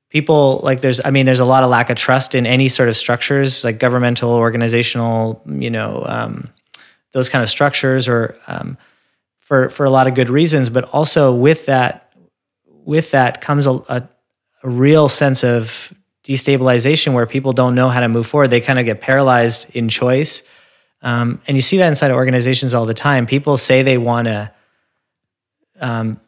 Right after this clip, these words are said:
be a leader, but as soon as that comes with a ta-, like, as soon as that comes with, uh, accountability, it's a totally, it's, it's really scary. Like, it's a certain personality that, I guess, like,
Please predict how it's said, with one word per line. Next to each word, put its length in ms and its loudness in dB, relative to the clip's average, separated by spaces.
be 120 -2
a 60 0
leader, 260 6
but 100 2
as 80 0
soon 140 2
as 100 2
that 160 2
comes 240 -4
with 120 -4
a 40 -4
ta-, 400 -6
like, 160 -2
as 160 -6
soon 140 0
as 80 -2
that 140 -2
comes 240 -4
with, 320 -4
uh, 420 -6
accountability, 920 -4
it's 160 -12
a 60 -6
totally, 800 -4
it's, 160 -10
it's 180 -8
really 160 2
scary. 480 0
Like, 160 2
it's 120 2
a 60 2
certain 280 2
personality 600 2
that, 300 -2
I 80 -2
guess, 260 2
like, 340 0